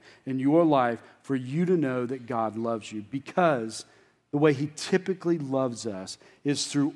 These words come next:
ordinary people loving us. Amen? Like, like, you don't need all that. However, most of us, we're not gonna have that type of experience. We're gonna have, we're gonna see the evidences of God's love for us in the ordinary. Those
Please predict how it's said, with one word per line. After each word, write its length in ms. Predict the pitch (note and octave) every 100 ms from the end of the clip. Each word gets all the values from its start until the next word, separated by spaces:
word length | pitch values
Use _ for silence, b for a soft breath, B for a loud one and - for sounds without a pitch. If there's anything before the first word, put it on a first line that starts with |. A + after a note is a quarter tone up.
| -
ordinary 760 | C#3+ D#3+ D3+ D3 C3+ B2+ B2
people 600 | A2+ - C3+ A2+ G#2 F2+ F#2+
loving 380 | G2+ G#2 F#2 D#2+
us. 300 | D2+ - -
Amen? 460 | A#2 B2+ C#3+ D3 D3+ _ _ _ _ _ _ _
Like, 120 | E3+
like, 180 | F#3+ E3+
you 80 | A3
don't 260 | B3 A#3 - B B
need 380 | F3 G3+ A3+ F3+
all 200 | C3+ B2
that. 240 | B2 A#2+
However, 400 | F3 G#3 G3+ F#3+ - B B - -
most 500 | G3+ G#3 G#3+ D4 C#4
of 100 | A#3
us, 160 | F#3 F3
we're 280 | A3 A3 A3+
not 160 | C#4
gonna 120 | B3+ G3+
have 300 | D3+ A#3 G#3+
that 160 | G#3+
type 260 | - F#3+ D#3
of 300 | F3 D3 D#3+
experience. 720 | D3+ - - G#3 G#3 D#3 A2+
We're 220 | G3 A#3+
gonna 160 | C4+ C4+
have, 280 | C#4 G3 - B B
we're 100 | B3
gonna 140 | E4
see 100 | C4+
the 180 | A#3+ G3
evidences 560 | F#3 G#3 A3+ A3 F3 E3+
of 100 | D#3
God's 480 | D#3+ D#3 D3+ D3 -
love 300 | C#3+ C#3+ C#3
for 100 | C#3+
us 160 | C3+
in 180 | E3 C#3
the 140 | C3+ C3+
ordinary. 420 | B2+ A#2+ A2 G#2+
Those 240 | A2+ C3